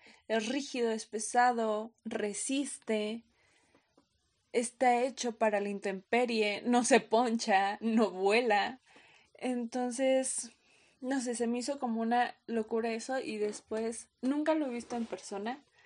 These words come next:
Ah, creo que estuvo en el Jumex un ratito, pero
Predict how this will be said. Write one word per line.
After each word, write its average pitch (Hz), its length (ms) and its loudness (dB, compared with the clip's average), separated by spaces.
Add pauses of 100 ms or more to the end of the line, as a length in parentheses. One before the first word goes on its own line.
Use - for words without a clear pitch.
(360)
Ah, 196 420 -6
creo 240 200 -6
que 285 80 -8
estuvo 233 320 -6
en 226 100 -4
el 190 120 -8
Jumex 208 640 -8
un 202 300 -10
ratito, 202 640 -12
pero 175 520 -8